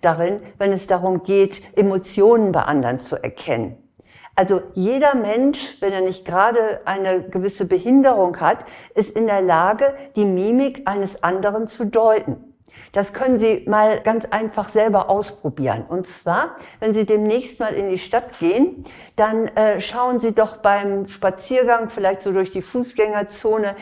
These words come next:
mal einigen Menschen ein bisschen genauer ins Gesicht. Selbst wenn Sie diese Menschen noch nie zuvor gesehen haben,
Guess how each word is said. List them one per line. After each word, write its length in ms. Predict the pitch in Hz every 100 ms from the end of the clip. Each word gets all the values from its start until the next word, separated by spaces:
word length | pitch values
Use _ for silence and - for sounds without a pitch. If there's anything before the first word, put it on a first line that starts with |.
| - -
mal 240 | 214 208 -
einigen 480 | 196 233 233 214 202
Menschen 440 | 190 226 - 233
ein 160 | 190 196
bisschen 360 | 208 - 202
genauer 500 | 196 180 175 208 214
ins 260 | - 196 -
Gesicht. 560 | 180 151 139 - - _ _ _ _ - - - - - _ _
Selbst 300 | - 233 233
wenn 140 | 233 233
Sie 80 |
diese 240 | 220 220 220
Menschen 440 | 220 226 214 214
noch 200 | 208 196
nie 320 | 208 247 320
zuvor 440 | - 269 - 247 233
gesehen 500 | 208 185 190 160 151
haben, 400 | 107 156 240 -